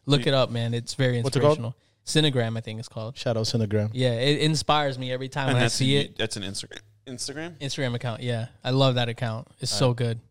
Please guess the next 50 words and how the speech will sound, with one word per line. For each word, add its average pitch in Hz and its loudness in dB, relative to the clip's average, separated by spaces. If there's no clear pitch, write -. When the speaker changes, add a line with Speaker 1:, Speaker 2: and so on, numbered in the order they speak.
Speaker 3:
Send 104 -2
it 98 -6
through. 101 -2
Speaker 1:
Yeah, 131 4
that's 135 2
kind 151 4
of 143 4
what 127 2
inspires 127 0
me 123 0
with 117 -4
my 120 -6
tones 127 2
and 120 -2
colors 120 -4
and 117 -6
shit. 120 -4
Whenever 120 2
I 120 4
do 120 -2
shit - -6
for 127 -2
myself, 113 0
um, 117 -2
I 123 4
look 127 4
at 120 -6
that 120 2
and 110 -4
it, 107 -6
you 123 -8
know, 120 -4
it 113 -6
kind 127 0
of 117 0
reignites 117 -2
that 110 -2
fire 110 -4
where 107 -8
I'm 107 -12
like, - -12
"Oh 101 -12
shit, - -4
I 113 -6
can 127 -4
make 113 -6
cool - -16
shit - -12
like - -20
this. 120 -10